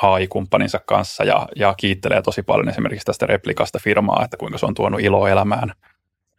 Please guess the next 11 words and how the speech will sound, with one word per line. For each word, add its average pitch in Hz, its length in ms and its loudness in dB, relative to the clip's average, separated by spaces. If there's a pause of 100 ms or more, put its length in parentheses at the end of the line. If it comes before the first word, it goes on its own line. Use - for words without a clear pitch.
(160)
muuhun. 101 360 -4 (440)
Niin 95 280 0 (100)
em-, 101 260 2 (880)
meneekö - 180 2
mä 110 60 0
sitten 104 220 0
tällaiselle 101 400 4
ihmiselle 98 360 -2
sanomaan, 101 500 2
että - 180 -8
hei 101 260 2